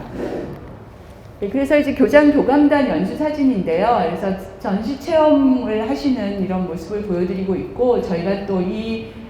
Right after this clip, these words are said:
그 교장, 교감단 연수에서는 이 공간을 이용해서 관현악단을 초대해서, 어, 이렇게 또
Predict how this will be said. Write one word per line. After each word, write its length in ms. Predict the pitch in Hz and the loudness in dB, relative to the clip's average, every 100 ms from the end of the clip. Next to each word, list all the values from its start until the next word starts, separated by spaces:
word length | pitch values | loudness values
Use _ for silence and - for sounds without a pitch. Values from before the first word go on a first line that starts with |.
| - - - | -18 -18 -12
그 240 | 180 165 165 | -4 -4 -2
교장, 300 | 202 254 269 | -2 2 2
교감단 560 | 262 233 269 262 262 196 | 2 2 4 4 2 0
연수에서는 800 | 156 185 254 214 - 175 202 208 | -2 0 2 0 0 -2 -2 -2
이 120 | 180 | 0
공간을 520 | 269 269 262 240 202 170 | 2 4 4 0 -2 -4
이용해서 500 | 165 165 147 226 226 | -4 -4 -6 -6 -4
관현악단을 800 | 185 202 262 277 - 226 202 190 | -2 4 4 2 -2 -2 0 0
초대해서, 920 | - 269 262 190 185 160 180 127 - - - - | -2 -2 0 0 -2 0 0 -2 -8 -14 -18 -14
어, 160 | 147 151 | -10 -8
이렇게 340 | 147 - 180 156 | -8 -8 -12 -10
또 360 | 151 151 180 | -8 -4 -4